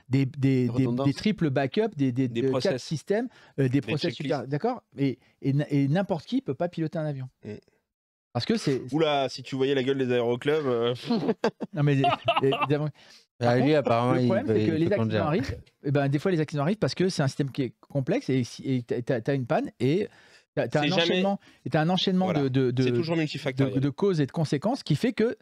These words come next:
Speaker 1: t'arrives à l'accident.
Speaker 3: Ouais, c'est toujours multifactoriel.
Speaker 1: Et, et imagine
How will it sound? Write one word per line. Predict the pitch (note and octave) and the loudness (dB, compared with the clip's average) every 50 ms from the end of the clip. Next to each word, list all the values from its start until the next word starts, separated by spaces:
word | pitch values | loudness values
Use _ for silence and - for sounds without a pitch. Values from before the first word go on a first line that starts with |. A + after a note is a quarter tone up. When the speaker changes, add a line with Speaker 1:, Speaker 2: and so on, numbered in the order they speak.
| _ _ | _ _
Speaker 1:
t'arrives | - C3+ D3 F3 E3+ | -4 -2 0 0 0
à | |
l'accident. | D3 D3+ C#3+ - D3 B2+ A2 A2+ _ - G#2+ | -2 -4 -6 -8 -10 -10 -10 -12 _ -10 -8
Speaker 3:
Ouais, | G2 F#2+ | -8 -8
c'est | - | -8
toujours | - - A2 A2+ A2 | -8 -6 -4 -4 -4
multifactoriel. | G#2+ G#2 - - - A#2+ A2+ - - - D#2 D2 - - _ _ _ _ - | -4 -6 -8 -12 -16 -16 -16 -14 -16 -16 -16 -16 -18 -20 _ _ _ _ 0
Speaker 1:
Et, | C#3 C#3+ B2+ - D3+ D3+ | 0 0 0 2 0 0
et | D#3+ - - | 0 2 0
imagine | F#3 G3 F#3+ F#3 E3 G3+ B3+ D4 C#4+ | 0 2 2 2 2 2 0 -2 -4